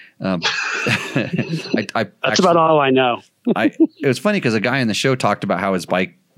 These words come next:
Speaker 1: went in the water and had a problem. And I'm like, "Well, you didn't try to start it." And he goes, "Yeah, I did." And I go, "Oh, your rod's bent." He's like, "Nah." <laughs> And sure enough, a week later, we got a, you know, he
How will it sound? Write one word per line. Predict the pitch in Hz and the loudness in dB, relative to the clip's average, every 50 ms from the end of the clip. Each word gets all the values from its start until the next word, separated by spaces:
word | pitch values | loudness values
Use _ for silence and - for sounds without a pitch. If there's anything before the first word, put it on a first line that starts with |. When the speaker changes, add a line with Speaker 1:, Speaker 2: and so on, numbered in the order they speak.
| - | -8
Speaker 1:
went | - 104 101 - | -4 -2 -2 -2
in | 95 | -2
the | 98 90 | -2 -2
water | 82 82 87 90 92 92 | 0 0 0 0 0 -2
and | 90 87 | -2 -2
had | 92 95 87 | -2 -4 -4
a | |
problem. | 85 - 90 90 95 92 92 90 87 90 - - | -2 0 0 2 2 2 0 -2 -4 -4 -6 -6
And | 92 90 | -6 -4
I'm | 90 87 | -4 -4
like, | 90 90 - | -4 -4 -4
"Well, | - 98 | -2 -2
you | 110 127 | 0 0
didn't | 131 117 101 | 0 -2 -2
try | - 117 101 | -2 -2 -2
to | 95 | -2
start | - - - 135 147 127 | -2 -2 0 0 2 0
it." | 107 - - | -2 -4 -4
And | 92 92 | -8 -6
he | 90 90 | -4 -4
goes, | 90 87 78 | -4 -2 0
"Yeah, | 107 104 | 0 0
I | 101 90 | 0 0
did." | 85 85 | -2 -2
And | 82 85 | -2 -2
I | 87 87 | -2 -2
go, | 90 92 98 101 | -2 0 0 2
"Oh, | |
your | 101 98 92 90 | 2 0 0 0
rod's | 90 90 90 80 - | 0 0 0 -2 -4
bent." | - 85 76 - - - - - | -6 -6 -8 -8 -10 -16 -16 -12
He's | 92 90 87 95 | -10 -8 -4 -4
like, | 87 - - - 226 | -6 -6 -6 -6 -4
"Nah." | 277 127 110 95 78 - | -2 -2 -2 -2 -4 -8
<laughs> | - _ _ _ - - - - - - - - | -14 _ _ _ -20 -20 -20 -20 -20 -16 -8 -4
And | - 151 - - | -2 -2 -2 -2
sure | - 127 113 | -2 -2 0
enough, | 104 101 101 98 - | 0 0 -2 -2 -4
a | 92 | -4
week | 92 98 101 95 - | -2 -2 -2 -2 -2
later, | 90 87 85 87 | -2 -2 -2 -2
we | 87 87 | -4 -4
got | 85 82 80 80 | -4 -4 -4 -6
a, | 80 - - | -6 -8 -8
you | - 92 | -8 -6
know, | 85 78 71 - _ - | -6 -6 -8 -10 _ -10
he | - 98 87 - | -8 -8 -8 -8